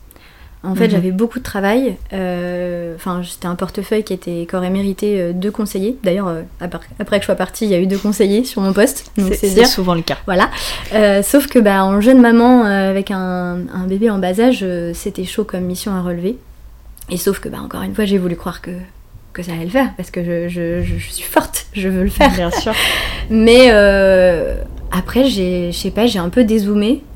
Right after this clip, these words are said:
Speaker 1: et je me suis dit, « Je veux, je peux le faire, mais est-ce que je veux le faire ? »
Speaker 2: Mm, mm.
Speaker 1: Et ça, c'est, bah
Speaker 2: C'est
Speaker 1: non,
Speaker 2: pas la
Speaker 1: en
Speaker 2: même
Speaker 1: fait.
Speaker 2: chose.
Speaker 1: C'est pas du tout la même chose. Je sais que je vais en être capable. Je pourrais. Mais, enfin, d'ailleurs, je l'ai fait pendant le, tout le temps avant que je démissionne. Mais,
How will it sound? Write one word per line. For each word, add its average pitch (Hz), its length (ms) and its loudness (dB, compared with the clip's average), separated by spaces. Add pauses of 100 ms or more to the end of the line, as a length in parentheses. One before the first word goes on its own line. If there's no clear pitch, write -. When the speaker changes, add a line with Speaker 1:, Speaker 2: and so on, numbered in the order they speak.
Speaker 1:
et 190 120 -4
je 185 100 -6
me 180 60 -6
suis 190 180 -12
dit, « 226 220 -4 (720)
Je 190 220 -2
veux, 202 300 4
je 202 100 0
peux 214 220 6
le 202 60 2
faire, 185 420 -4 (220)
mais 214 160 0
est-ce 208 120 -2
que 233 120 2
je 208 120 2
veux 208 220 2
le 185 100 0
faire ? » 175 300 -10 (300)
Speaker 2:
Mm, 226 60 -4
mm. 190 300 -4
Speaker 1:
Et 196 40 -4
ça, 247 120 6
c'est, 180 800 0
bah 170 60 0
Speaker 2:
C'est 156 60 -2
Speaker 1:
non, 180 100 4
Speaker 2:
pas - 20 4
la 339 60 4
Speaker 1:
en 269 40 2
Speaker 2:
même 226 120 4
Speaker 1:
fait. 202 60 -2
Speaker 2:
chose. 185 340 -2
Speaker 1:
C'est 208 100 -8
pas 254 140 0
du 214 80 -2
tout - 100 -6
la 208 60 -2
même 208 80 -4
chose. 254 220 0 (420)
Je 220 140 2
sais 277 180 2
que 262 60 2
je 226 60 0
vais 214 80 4
en 196 100 2
être 175 140 -2
capable. 175 460 -6 (400)
Je 185 140 -8
pourrais. 180 360 -4
Mais, 185 180 -2
enfin, 156 180 -6
d'ailleurs, 175 180 0
je 165 80 -8
l'ai 175 80 -2
fait 254 260 2
pendant 170 420 -8
le, 170 280 -6
tout 190 120 -10
le 175 60 -10
temps 196 220 -4
avant 175 220 -6
que 180 100 -10
je 180 80 -10
démissionne. 196 400 -2
Mais, 190 140 -4